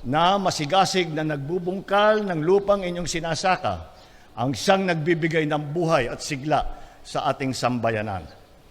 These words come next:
At ang bawat butil ng palay na inyong tinatanim ay siyang tutubo at magsisilbing haligi ng ating mas matatag at mas maga-, mas masaganang bukas.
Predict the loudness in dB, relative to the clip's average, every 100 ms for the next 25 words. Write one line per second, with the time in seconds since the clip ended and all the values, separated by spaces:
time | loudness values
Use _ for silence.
0 | -20 -20 -16 -2 -2 0 0 6 6 8
1 | 6 4 -2 2 2 4 2 2 0 -4
2 | 2 4 6 4 2 0 -4 -4 -4 -4
3 | -4 -4 -2 -2 0 0 -2 -6 -6 -6
4 | -2 -2 -2 -4 -4 2 4 4 2 0
5 | -16 -10 -6 -2 -2 -2 -2 -2 -2 -2
6 | 0 0 0 0 0 -2 -4 -14 -14 -6
7 | -6 2 2 2 -2 -2 -4 -4 -2 2
8 | 4 4 2 -10 -10 -2 0 0 -4 -4
9 | -2 2 0 2 -2 -2 -4 -2 2 2
10 | 2 -2 -4 -6 -10 -12